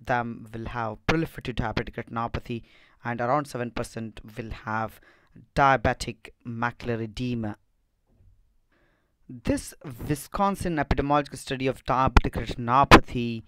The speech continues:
showed the rate of progression of diabetic retinopathy is very high.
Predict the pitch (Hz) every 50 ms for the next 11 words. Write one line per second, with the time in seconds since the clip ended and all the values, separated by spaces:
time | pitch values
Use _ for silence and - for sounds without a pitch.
0 | _ _ _ _ _ _ _ _ _ _ - - - - - - 160 151 147 135
1 | 127 127 123 110 - - - 127 - - 123 120 120 120 120 120 - - - 131
2 | 117 110 131 175 196 190 - 170 - - - 131 110 - - 143 - - 139 131
3 | 120 107 - 135 135 135 131 - - 135 - - 117 - - 123 117 117 127 135
4 | 135 - - - - - 127 120 120 117 113 - _ _ _ _ _ _ _ _
5 | _ _ _ _ - 139 127 113 107 - - - 139 127 131 131 123 123 113 -
6 | - 135 131 120 113 101